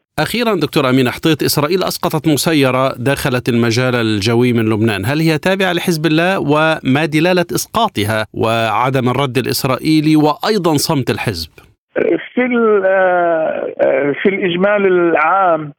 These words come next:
Speaker 2: الطائرات المسيرة من جنوب لبنان لا يمكن أن تطلق إلا من قبل، مبدئيا يعني، هذا المتعارف عليه أو هذا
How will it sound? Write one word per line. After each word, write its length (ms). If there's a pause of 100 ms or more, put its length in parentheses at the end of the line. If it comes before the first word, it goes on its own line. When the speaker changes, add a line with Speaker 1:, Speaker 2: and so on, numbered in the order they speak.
(140)
Speaker 2:
الطائرات 1080
المسيرة 560
من 140
جنوب 540
لبنان 480
لا 80
يمكن 340
أن 240
تطلق 460
إلا 240
من 160
قبل، 540 (200)
مبدئيا 600
يعني، 360
هذا 640
المتعارف 880
عليه 520
أو 220
هذا 380